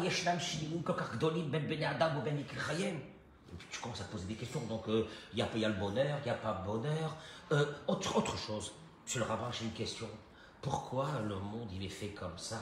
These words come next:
avec, euh, des, des personnes qui ont des vies complètement différentes les uns des autres ? Pourquoi celui-là,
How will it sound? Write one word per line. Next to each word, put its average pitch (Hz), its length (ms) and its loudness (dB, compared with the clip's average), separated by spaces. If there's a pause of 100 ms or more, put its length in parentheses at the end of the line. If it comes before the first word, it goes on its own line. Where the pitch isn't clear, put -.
(120)
avec, 95 220 -6
euh, 90 100 -2 (400)
des, 104 380 0
des 98 160 -4
personnes 110 600 -4
qui 98 260 -8 (240)
ont 123 120 -2
des 101 160 -2
vies 95 260 -2
complètement 107 680 -6
différentes 107 600 -4
les 123 200 0
uns 135 80 0
des 143 260 0
autres ? 190 240 -2 (640)
Pourquoi 135 360 0
celui-là, 123 320 -2